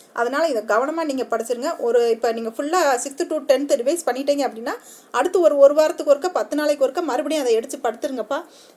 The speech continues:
இது வந்து நீங்க மறக்காம இருந்தது அப்படின்னா தான் உங்களுக்கு one or two மார்க் உங்களுக்கு கன்ஃபார்மா ஈஸியா எடுக்கக்கூடிய ஏரியாப்பா கலைச்சொற்கள். அடுத்தடுத்து நான் வந்து நம்ம பிளஸ் ஒன், பிளஸ் டூ, அப்புறம் ஹிஸ்ட்ரி புக்ல, பாலிட்டி புக்லலாம் பின்னாடி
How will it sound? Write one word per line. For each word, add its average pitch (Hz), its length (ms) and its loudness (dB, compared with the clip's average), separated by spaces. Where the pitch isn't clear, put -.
இது 294 160 -2
வந்து 330 180 -2
நீங்க 294 240 2
மறக்காம 339 500 0
இருந்தது 285 380 4
அப்படின்னா 254 420 -4
தான் 339 180 2
உங்களுக்கு 269 320 0
one 262 200 0
or 277 60 -4
two 269 200 -2
மார்க் 294 260 0
உங்களுக்கு 269 260 -4
கன்ஃபார்மா 294 400 -2
ஈஸியா 349 360 2
எடுக்கக்கூடிய 254 420 2
ஏரியாப்பா 240 420 0
கலைச்சொற்கள். 262 560 -2
அடுத்தடுத்து 339 460 0
நான் 311 100 -2
வந்து 294 200 -2
நம்ம 302 200 2
பிளஸ் 285 280 2
ஒன், 339 140 0
பிளஸ் 269 300 0
டூ, 330 80 2
அப்புறம் 277 280 2
ஹிஸ்ட்ரி 320 360 0
புக்ல, 302 240 0
பாலிட்டி 302 380 2
புக்லலாம் 285 420 0
பின்னாடி 277 260 0